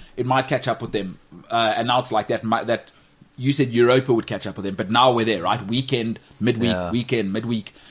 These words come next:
Speaker 1: And they looked super groggy, uh, in, in the previous game. I forget who they played. It was one one, though. What you thinking here? Chelsea did not look good against Watford.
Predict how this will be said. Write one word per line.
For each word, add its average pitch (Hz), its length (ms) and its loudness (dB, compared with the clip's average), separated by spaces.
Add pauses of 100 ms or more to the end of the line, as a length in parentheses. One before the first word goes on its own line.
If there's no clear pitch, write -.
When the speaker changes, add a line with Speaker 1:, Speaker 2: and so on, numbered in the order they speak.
(120)
Speaker 1:
And 113 140 -4
they 110 80 2
looked - 300 -4
super - 480 -6
groggy, 95 500 -4
uh, 92 320 -6
in, 95 180 -4
in - 100 -6
the 101 60 -6
previous 98 220 -8
game. 101 180 -4
I 95 40 -4
forget 113 180 -2
who 113 80 0
they 98 240 -2
played. 101 240 -2
It - 20 0
was 98 160 -6
one 98 200 0
one, 98 200 -2
though. 71 160 -10 (960)
What 127 140 -2
you 147 60 2
thinking 135 220 2
here? 117 240 -2
Chelsea 127 460 2
did 127 220 0
not 127 320 -2
look 127 160 -2
good 117 140 2
against 104 220 -2
Watford. - 300 -4